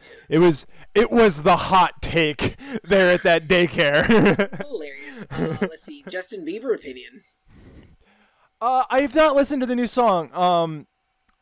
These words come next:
Speaker 1: I, I, the other day, some, well, two days ago now? Yeah. Oh, no, just yesterday morning, somebody was playing the radio in the back, and Baby, Baby, Baby came on, and it was like, wow. Like,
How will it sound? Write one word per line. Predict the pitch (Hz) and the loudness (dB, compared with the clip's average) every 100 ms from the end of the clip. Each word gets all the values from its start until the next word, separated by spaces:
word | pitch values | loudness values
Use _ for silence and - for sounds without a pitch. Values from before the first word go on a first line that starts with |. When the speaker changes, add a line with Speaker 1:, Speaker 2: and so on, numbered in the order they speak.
| _ _ _ _ _ _ _ _ _ | _ _ _ _ _ _ _ _ _
Speaker 1:
I, | 190 208 - | -4 -4 -2
I, | 185 170 _ _ _ _ _ _ _ _ 185 _ | -4 -4 _ _ _ _ _ _ _ _ -20 _
the | 175 220 | -2 0
other | 226 | 0
day, | 208 202 185 - 160 | -2 -2 -4 -8 -18
some, | - 208 175 | -10 -10 -10
well, | 165 160 147 135 _ _ _ _ _ _ _ _ _ _ _ | -8 -6 -8 -10 _ _ _ _ _ _ _ _ _ _ _
two | - 196 | -8 -4
days | 262 | -4
ago | 247 254 | -4 -6
now? | 247 247 226 | -6 -8 -8
Yeah. | 165 123 - 156 _ - | -6 -6 -8 -20 _ 0
Oh, | 196 | 2
no, | 202 185 | 2 0
just | 156 233 233 | -2 -10 -6
yesterday | 262 247 214 | -6 -4 -2
morning, | 202 196 160 139 | 0 0 -2 -4
somebody | - 185 175 | -8 -2 -2
was | 160 | -4
playing | - 185 165 156 | -8 -8 -6 -8
the | 151 | -6
radio | 151 151 147 | -4 -4 -4
in | 151 147 | -6 -10
the | |
back, | 135 151 147 - | -4 -2 -4 -6
and | 147 143 139 131 _ _ _ | -6 -6 -8 -16 _ _ _
Baby, | - 190 190 165 147 | -2 -2 -2 -8 -8
Baby, | - 156 147 147 | -10 -8 -8 -8
Baby | 147 143 | -10 -10
came | 156 143 | -12 -10
on, | 127 123 _ _ _ | -10 -12 _ _ _
and | 139 143 147 | -12 -10 -8
it | |
was | 143 | -6
like, | 151 139 _ - | -6 -8 _ 0
wow. | 185 131 - - _ _ _ _ | 2 2 -4 -16 _ _ _ _
Like, | 135 127 - | -8 -8 -10